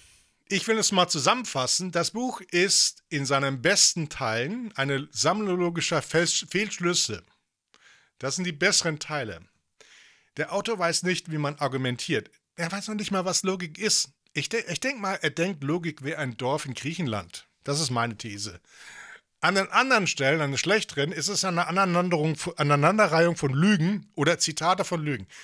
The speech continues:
Was ich ganz besonders perfide fand, dass man quasi,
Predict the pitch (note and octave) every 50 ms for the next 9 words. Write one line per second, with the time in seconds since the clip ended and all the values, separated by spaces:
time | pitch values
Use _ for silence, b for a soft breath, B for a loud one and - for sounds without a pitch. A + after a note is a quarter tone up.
0 | B B - A#3 - G#3+ G3+ - G#3 G3 - - F3+ D#3+ D#3 D#3 D3+ D3+ - -
1 | C3+ - - F#3 G3+ G3 - - - A#2+ A#2+ C3 D3+ - - B B B B B
2 | B D3+ D3+ C#3 - E3 D#3 C#3+ - D3+ D3+ D3 C#3 C3 C#3+ C3